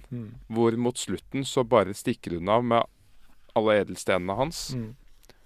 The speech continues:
Speaker 2: Og hvor han har prøvd å være en slags villhingst sammen med henne, det oppfattet jeg litt som at han, han prøver å være denne unge kvinneforføreren han var i første akt.
Speaker 1: Ja. Hmm.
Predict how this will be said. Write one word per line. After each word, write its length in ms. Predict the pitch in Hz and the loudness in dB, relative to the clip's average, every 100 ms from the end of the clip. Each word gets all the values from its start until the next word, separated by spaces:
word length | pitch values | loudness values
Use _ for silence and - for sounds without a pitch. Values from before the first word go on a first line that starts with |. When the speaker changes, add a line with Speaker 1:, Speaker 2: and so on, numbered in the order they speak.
| _ | _
Speaker 2:
Og 60 | 110 | 0
hvor 140 | 117 117 | 4 4
han 100 | 110 | 4
har 140 | 113 | 2
prøvd 300 | - 107 95 | 2 0 2
å 20 | |
være 140 | 110 101 | 2 2
en 80 | - | 0
slags 240 | 110 - | -2 -2
villhingst 880 | 101 117 117 95 87 87 90 - - | -2 2 2 0 -4 -6 -6 -10 -10
sammen 320 | - 101 90 92 | -4 -2 -2 -4
med 80 | 90 | -4
henne, 140 | 123 151 | -4 0
det 100 | 143 | 2
oppfattet 400 | 135 - 107 - | 2 0 -2 0
jeg 140 | 110 | -2
litt 100 | 95 | -2
som 220 | - 101 95 | -6 -4 -2
at 80 | - | -2
han, 240 | 104 101 101 | -2 -4 -6
han 80 | 110 | -8
prøver 300 | - 120 92 | -2 2 2
å 60 | 98 | 2
være 180 | 98 85 | 0 0
denne 220 | 98 98 | -4 -2
unge 320 | 110 95 85 90 | -2 -2 -4 -6
kvinneforføreren 800 | - 104 85 92 90 92 87 90 | -2 -2 -2 -4 -2 -2 -2 -2
han 80 | 95 | -4
var 160 | 87 90 | -4 -6
i 60 | 92 | -10
første 240 | 95 - | -10 -10
akt. 240 | - - - - - _ _ _ - - _ - | -12 -18 -20 -20 -20 _ _ _ -20 -20 _ 4
Speaker 1:
Ja. 140 | 143 135 - - - _ _ _ _ - _ | 6 6 0 -20 -20 _ _ _ _ -20 _
Hmm. 300 | 156 110 98 | -4 -4 -6